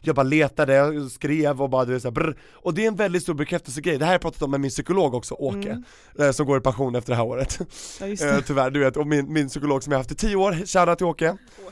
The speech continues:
Speaker 1: Bästa Åke. Eh, nu är jag sextiofem, nu slipper han mig. <laughs>
Speaker 2: Han bara, "Bye."
Speaker 1: Ja, bye. Men, eh, då vi pratar om det att jag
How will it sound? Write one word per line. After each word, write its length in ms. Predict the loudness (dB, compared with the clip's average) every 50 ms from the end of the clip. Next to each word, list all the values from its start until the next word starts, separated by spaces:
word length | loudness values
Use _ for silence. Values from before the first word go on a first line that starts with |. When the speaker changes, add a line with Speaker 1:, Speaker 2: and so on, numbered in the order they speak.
| -20 -20 -20 -20 -20 -20 -20 _
Speaker 1:
Bästa 340 | -2 -2 -2 0 0 -2 -2
Åke. 260 | -2 -6 -6 -8 -10 -10 -12 -16 -20 -12 -4
Eh, 80 | -2 -2 -2 -2 -4 -8 -10 -10 -8
nu 60 | -6
är 40 | -6
jag 80 | -6
sextiofem, 420 | -6 -6 -8 -8 -8 -6 -6 -6 -6
nu 80 | -6
slipper 220 | -6 -6 -8 -8 -10
han 80 | -8
mig. 220 | -6 -6 -6 -6 -6 -8 -10
<laughs> 80 | -8 -6 -6 -8 -8 -12 -14 -16 -20 -20 -20 -20 -20
Speaker 2:
Han 80 | -20 -18 -14 -6 -4
bara, 200 | -2 -2 -2 -2
"Bye." 300 | -4 -2 0 -2 -2 -2 -8 -10 -4
Speaker 1:
Ja, 120 | -2 -2 0
bye. 140 | 0 -2 -2 -4 -6 -12 -16 -8 -8 -8 -8 -8 -14 -18 -18 -18 -12 -4
Men, 320 | 4 6 6 6 6 6
eh, 240 | 4 4 6 4 2
då 100 | 0 -2
vi 80 | -4 -2
pratar 220 | -2 -2 -2 -2
om 100 | -2 0
det 80 | 2 2
att 140 | 2 0 -2
jag 520 | -6 0 0 2 2 2 0 0 -2 -4